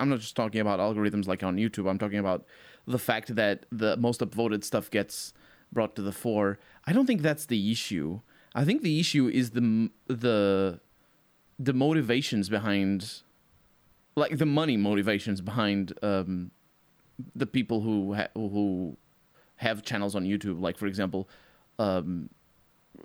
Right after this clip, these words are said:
on, on this particular subject, because the better totem they have, the more money they get. And so it's okay to have a, a totem, whatever it is for. The problem is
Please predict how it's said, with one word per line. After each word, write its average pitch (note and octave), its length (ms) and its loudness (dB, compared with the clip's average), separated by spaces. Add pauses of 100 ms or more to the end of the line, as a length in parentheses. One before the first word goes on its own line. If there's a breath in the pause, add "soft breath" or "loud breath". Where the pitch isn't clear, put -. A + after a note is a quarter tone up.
(160)
on, A#2+ 480 0
on A#2+ 140 2
this C#3 120 0
particular G2 280 -2
subject, G2 460 -2 (380 soft breath)
because C3 400 0 (340)
the C3 240 -4
better D3 800 2 (280)
totem E3+ 380 2
they G#2 160 4
have, F#2 520 -4 (220)
the B2+ 80 0
more B2 180 4
money A#2 220 4
they D3 100 2
get. G#3+ 300 -2 (580 soft breath)
And B2 140 2
so B2+ 300 0 (580 soft breath)
it's D#3 260 0
okay D#3 360 2
to C#3+ 100 0
have A2+ 120 2
a, A2 80 0 (120)
a A#2 80 2
totem, A#2+ 560 2
whatever G#2+ 360 2
it G#2 80 4
is D3+ 140 2
for. G2 380 -2 (500 soft breath)
The B2 100 -2
problem D3+ 380 2
is C3 320 0